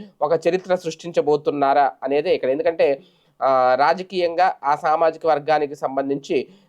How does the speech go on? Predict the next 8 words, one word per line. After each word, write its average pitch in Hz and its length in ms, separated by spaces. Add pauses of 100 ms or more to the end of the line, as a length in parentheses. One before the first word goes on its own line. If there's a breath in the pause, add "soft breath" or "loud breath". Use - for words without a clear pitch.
(120)
ఆ, 123 100
పెద్ద 165 360
దిక్కుగా 180 520
ఇప్పుడు 156 200
వైసీపీకి 160 640
అండగా 156 440
మరొకసారి 147 720
నిలబడబోతున్నారు 139 1200